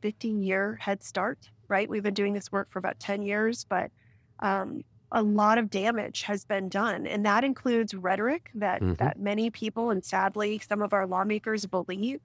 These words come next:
Speaker 1: right? This idea that, um, a good guy with a gun can stop a bad guy with a gun, the idea that more guns in more places make us safer, none of that is true.
Speaker 2: Mm-hmm.
Speaker 1: Uh, and, and we have to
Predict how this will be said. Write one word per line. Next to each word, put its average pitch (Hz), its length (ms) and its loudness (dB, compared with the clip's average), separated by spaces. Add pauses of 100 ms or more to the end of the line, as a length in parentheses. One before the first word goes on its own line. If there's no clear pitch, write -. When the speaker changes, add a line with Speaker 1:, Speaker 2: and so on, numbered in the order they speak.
(120)
Speaker 1:
right? 208 200 4
This 208 160 -6
idea 202 280 -2
that, - 180 0 (560)
um, - 440 -2 (180)
a - 100 -4
good 214 200 0
guy 208 180 4
with 214 120 -2
a 214 80 0
gun 208 300 0
can 202 160 -6
stop 180 240 -2
a 190 80 -2
bad 190 300 0
guy 208 100 4
with 214 140 0
a 220 40 -4
gun, 208 300 2
the 196 120 0
idea 190 260 -2
that 196 120 -2
more 190 240 0
guns 202 360 -2
in 185 100 -12
more 190 120 0
places 190 440 -4
make 190 160 -4
us 185 100 -6
safer, 226 480 0
none 202 260 6
of 226 120 0
that 185 160 0
is - 140 -8
true. 226 420 -2
Speaker 2:
Mm-hmm. 98 220 4 (400)
Speaker 1:
Uh, 196 400 0 (340)
and, 233 320 4
and 233 400 0 (760)
we 226 160 2
have 254 260 2
to - 140 -2